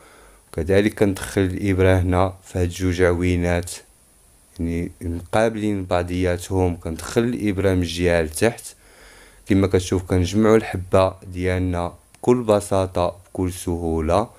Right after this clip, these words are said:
كنثبتوها هنايا بالدقة ديال الثوب، كناخدوا الغرزة الأولى من داك العوينة اللي دخلت بها ف-، بالإبرة، يعني، من الجهة لتحت اللي في الأخير،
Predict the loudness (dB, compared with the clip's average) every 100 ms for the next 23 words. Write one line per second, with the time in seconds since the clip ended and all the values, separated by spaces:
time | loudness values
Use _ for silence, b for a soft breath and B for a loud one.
0 | b b b b b b b b _ _
1 | _ _ _ _ _ _ _ -2 0 0
2 | -6 -8 2 6 6 4 2 2 2 0
3 | -2 -8 -16 -18 -2 2 2 -2 -8 -2
4 | -2 -4 -6 -2 -2 -2 -4 -2 0 0
5 | 0 0 2 2 2 0 0 0 2 2
6 | 2 2 0 0 -2 0 2 2 2 0
7 | -2 -4 -6 -6 -6 -4 0 2 0 -2
8 | -12 -12 -8 -8 -2 -2 0 0 2 0
9 | 0 -2 -2 -4 0 2 2 2 -4 -10
10 | -2 -2 -2 -16 -18 -10 -8 -8 -8 -8
11 | -4 -4 0 0 0